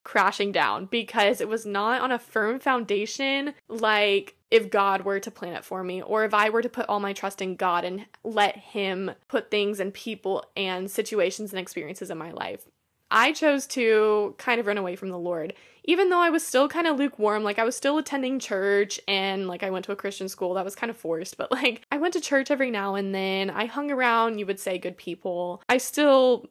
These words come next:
created a plan for myself, even if it seemed as harmless as a career path and stuff like that. I just kind of took that and didn't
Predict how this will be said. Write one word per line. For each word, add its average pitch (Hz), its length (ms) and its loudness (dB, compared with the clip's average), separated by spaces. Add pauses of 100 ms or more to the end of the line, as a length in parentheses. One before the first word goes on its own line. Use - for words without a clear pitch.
created 208 340 4
a 196 60 2
plan 190 240 -6
for 180 100 -10
myself, - 640 -6
even 254 260 0
if 311 100 2
it 277 140 2
seemed 220 540 -2
as 202 600 2
harmless 196 760 -2
as 190 500 4 (160)
a 302 80 0
career 349 500 4
path 226 520 0
and 233 120 -2
stuff 214 280 -2
like 196 220 -4
that. 175 200 4
I 196 80 0
just 214 220 -4
kind 220 240 -2
of 196 280 -2 (300)
took - 360 -2
that 196 400 6
and 208 180 -2
didn't 202 500 0